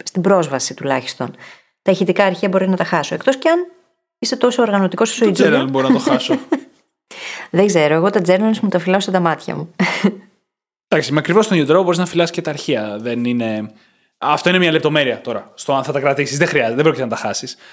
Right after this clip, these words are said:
Speaker 2: Σίγουρα είναι λίγο πιο εύκολο να διαβάσεις μια συγκεκριμένη γραμμή από ότι να ξέρεις σε ποιο δευτερόλεπτο είπες τι, αλλά από εκεί και πέρα, αν αυτό κάνει τη διαφορά στο αν θα το κάνεις ή όχι, οι πρώτες αρχές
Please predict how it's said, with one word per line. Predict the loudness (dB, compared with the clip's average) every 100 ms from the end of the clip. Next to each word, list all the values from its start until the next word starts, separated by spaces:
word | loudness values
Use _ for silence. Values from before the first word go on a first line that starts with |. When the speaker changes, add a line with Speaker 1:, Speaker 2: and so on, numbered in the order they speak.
| -14
Speaker 2:
Σίγουρα | -2 2 4
είναι | 4
λίγο | 2
πιο | 2
εύκολο | 0 2
να | 4
διαβάσεις | 4 2 0
μια |
συγκεκριμένη | 0 0 0 0
γραμμή | 2 2 2 2
από | 2 0
ότι | -2
να | -4
ξέρεις | -2 -2
σε | -2
ποιο | -2
δευτερόλεπτο | -2 0 0 0 0
είπες | -2 -2 -4
τι, | -4 -4 -6 -18 -20 -4
αλλά | 0
από | 2
εκεί | 2
και | 0
πέρα, | 2 2
αν | 2
αυτό | 0 -2
κάνει | 0 0
τη | 0
διαφορά | -2 -2 -2
στο | -4
αν |
θα | -2
το | -2
κάνεις | 0 -2 0
ή |
όχι, | 0 0 -4 -10 _ _ _
οι | -8
πρώτες | -4 -4 -6
αρχές | -6 -6 -8